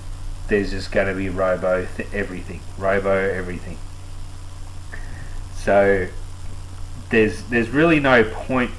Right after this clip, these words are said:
at the moment in upskilling as well. Look, I was thinking of getting a truck license. I was thinking of getting, uh, you know,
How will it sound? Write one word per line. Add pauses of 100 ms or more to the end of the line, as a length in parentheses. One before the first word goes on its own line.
at
the
moment
in
upskilling
as
well.
Look,
I
was
thinking
of
getting
a
truck
license.
I
was
thinking
of
getting, (1040)
uh, (1500)
you
know,